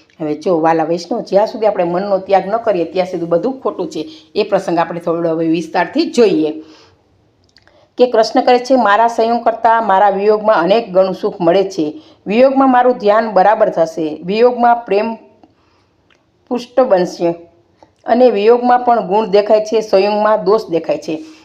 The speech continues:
એટલે ઘણીવાર કહે છે, પતિ પાસે ને પાસે હોય તો પતિ પત્નીને એકબીજા પ્રત્યે દરરોજ પાસે હોવાથી તો હોય છે પ્રેમ, પણ થોડો ઓછો હોય છે. પરંતુ જો પતિ અઠવાડિયા માટે કે એક મહિના માટે બહાર જાય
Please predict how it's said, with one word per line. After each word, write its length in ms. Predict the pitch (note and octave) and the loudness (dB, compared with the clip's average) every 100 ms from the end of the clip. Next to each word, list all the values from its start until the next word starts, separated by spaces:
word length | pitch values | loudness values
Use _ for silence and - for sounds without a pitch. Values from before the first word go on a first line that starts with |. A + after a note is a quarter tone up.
| _ F3 | _ -12
એટલે 380 | E3 E3+ E3+ | -4 -2 0
ઘણીવાર 480 | E3 F3 F3 F3+ F3 | 0 -2 0 0 0
કહે 140 | F#3+ F#3 | 0 -2
છે, 140 | F#3+ | -4
પતિ 300 | - F#3+ F#3+ | -4 -4 -4
પાસે 320 | - F3+ F3+ | 0 0 0
ને 60 | F#3+ | -2
પાસે 300 | F#3 F3 F#3 | -2 -2 -2
હોય 220 | F3 A3 | -2 -4
તો 280 | A3+ - F3+ | -4 -4 -4
પતિ 300 | F3+ F#3+ E3+ | -2 -4 -2
પત્નીને 400 | F#3 F3 F3 F3 | -6 -4 -2 -4
એકબીજા 320 | E3 E3 - | -4 -2 -2
પ્રત્યે 520 | - F3 - D4 D#4 - | -2 -4 -2 -4 -4 -4
દરરોજ 280 | G3+ G#3 G#3+ | 0 2 2
પાસે 320 | - G3 F#3+ | 0 0 0
હોવાથી 440 | G3 G3+ E4 - - - _ _ | 0 0 -4 -8 -18 -20 _ _
તો 300 | - C#4 F#3 | 0 2 2
હોય 220 | F#3+ G#3 - | 2 2 2
છે 120 | - | -2
પ્રેમ, 260 | - G3 | -2 -2
પણ 160 | F#3+ G3 | 0 -2
થોડો 240 | G3 B3+ | 0 0
ઓછો 320 | E4 A#3+ A#3+ G#3 | 0 0 0 -2
હોય 80 | |
છે. 100 | F#3 | -2
પરંતુ 380 | F#3 G#3+ G#3 G3+ | -2 -2 -2 -4
જો 180 | F3+ A3+ | -4 -2
પતિ 380 | A3 G#3+ A3 G3+ | -2 -4 -2 0
અઠવાડિયા 440 | F#3 F#3 A3 G#3+ | 0 2 2 2
માટે 260 | G3+ F#3+ G3 | 0 -2 -6
કે 160 | F#3+ | -4
એક 160 | G3 - | -4 -4
મહિના 200 | G3 F#3+ | -4 -2
માટે 240 | F#3+ F3+ | -2 -2
બહાર 300 | E3+ F#3 F#3+ | 0 0 0
જાય 340 | F3 G#3+ F3+ | 0 0 0